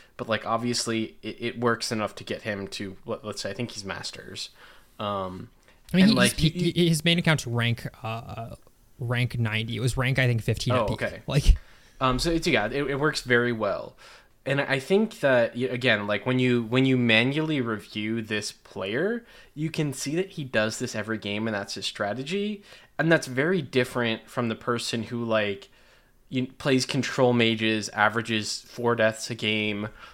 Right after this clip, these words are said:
Speaker 1: all of a sudden going, like, zero and, you're one in seventeen on Yasuo, right? Where it's like,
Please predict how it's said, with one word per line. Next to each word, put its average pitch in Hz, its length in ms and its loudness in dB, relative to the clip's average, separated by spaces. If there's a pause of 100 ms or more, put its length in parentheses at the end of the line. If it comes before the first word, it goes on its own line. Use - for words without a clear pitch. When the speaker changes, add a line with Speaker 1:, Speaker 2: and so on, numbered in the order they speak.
(260)
Speaker 1:
all 120 200 4
of 123 120 0
a - 20 -4
sudden 113 380 2
going, 110 260 2
like, 98 220 -2
zero 113 500 4
and, 101 260 -4
you're 110 260 -2
one 127 640 2
in 123 120 4
seventeen 110 640 0
on 104 260 -2
Yasuo, 101 680 -4
right? 107 320 0
Where 110 80 -4
it's 110 140 -6
like, 107 240 -2